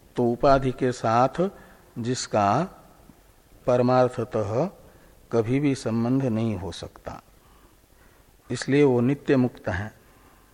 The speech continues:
और ईश्वर है यानी नियामक है। वह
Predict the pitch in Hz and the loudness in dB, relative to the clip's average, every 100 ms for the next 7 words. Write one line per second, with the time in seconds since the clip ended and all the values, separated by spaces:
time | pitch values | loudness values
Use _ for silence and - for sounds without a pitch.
0 | _ _ _ _ _ _ _ _ _ - | _ _ _ _ _ _ _ _ _ -20
1 | - - - _ _ _ _ _ _ _ | -20 -20 -20 _ _ _ _ _ _ _
2 | 120 120 127 139 120 131 - 143 135 120 | 0 4 4 2 -2 -4 2 6 6 4
3 | 117 110 113 120 139 139 135 131 104 117 | 0 -2 0 2 4 4 2 -2 -8 -12
4 | - - _ _ _ _ _ _ _ _ | -14 -20 _ _ _ _ _ _ _ _
5 | _ _ _ _ _ _ _ 127 135 131 | _ _ _ _ _ _ _ 0 4 4
6 | 104 147 | 6 4